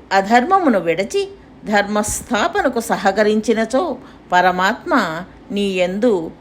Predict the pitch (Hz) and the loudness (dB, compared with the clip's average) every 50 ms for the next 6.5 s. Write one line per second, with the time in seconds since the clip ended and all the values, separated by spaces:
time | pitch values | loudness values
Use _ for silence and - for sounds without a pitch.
0 | - - - 165 151 - - 151 170 175 202 233 320 240 175 151 139 139 131 113 | -20 -12 -8 -4 -4 -2 0 0 0 2 2 0 0 0 0 -2 -2 -4 -6 -8
1 | - - - - - - - - 196 202 185 254 247 190 170 185 196 - - - | -8 -14 -20 -20 -20 -20 -12 -6 -6 0 2 2 2 2 0 -4 -8 -12 -18 -12
2 | - - 226 233 254 427 427 427 - - - 330 254 240 233 226 220 214 - 156 | -2 2 4 4 6 6 4 2 2 0 4 4 6 6 6 4 2 2 0 0
3 | 143 151 - - 175 180 185 190 185 - 240 240 339 269 101 - - - - - | 0 0 0 0 -2 0 0 -2 -2 0 0 0 0 0 -4 -10 -14 -20 -20 -20
4 | - - 196 196 180 160 156 180 190 202 233 330 262 196 180 - 240 202 190 165 | -10 -6 -6 -6 -6 -4 2 4 4 4 4 2 0 -4 -2 -2 -2 0 -2 -4
5 | - 190 190 208 214 - 359 339 254 - - - - - - - 196 185 220 240 | -2 -2 -2 -2 0 -2 -2 -2 -2 -6 -10 -16 -20 -20 -14 -10 -2 2 4 4
6 | 262 330 359 370 311 196 165 175 175 190 | 4 6 4 6 6 6 4 2 -2 -4